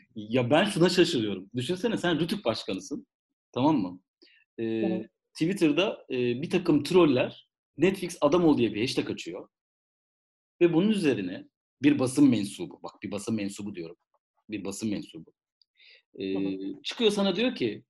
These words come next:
Speaker 1: "Sayın Başkanım, böyle bir dizi varmış, böyle bir şey konuşuluyor, ne yaparsınız?" Sen de çıkıyorsun, koskoca Rütük başkanısın. Twitter'da bir takım trollerin yaptığı Netflix adam ol çağrısı üzerine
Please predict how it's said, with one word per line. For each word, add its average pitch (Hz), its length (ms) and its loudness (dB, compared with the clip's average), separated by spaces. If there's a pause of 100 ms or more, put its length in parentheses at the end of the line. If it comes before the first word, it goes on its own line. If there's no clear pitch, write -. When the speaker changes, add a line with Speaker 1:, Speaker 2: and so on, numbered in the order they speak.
(160)
Speaker 1:
"Sayın 202 260 4
Başkanım, 143 500 0 (840)
böyle 180 200 6
bir 170 120 2
dizi 151 200 4
varmış, 185 580 2 (760)
böyle 170 160 8
bir 180 60 2
şey 196 180 4
konuşuluyor, 131 500 2
ne 143 40 6
yaparsınız?" 139 680 0 (840)
Sen 226 220 6
de 233 100 6
çıkıyorsun, 247 760 -2
koskoca 202 480 6
Rütük 165 300 2
başkanısın. 120 640 0 (600)
Twitter'da 175 580 2
bir - 80 -2
takım 175 340 2
trollerin 180 520 6
yaptığı 165 420 0
Netflix 170 380 -4
adam 175 260 0
ol 131 120 -2
çağrısı 165 360 0
üzerine 185 580 -2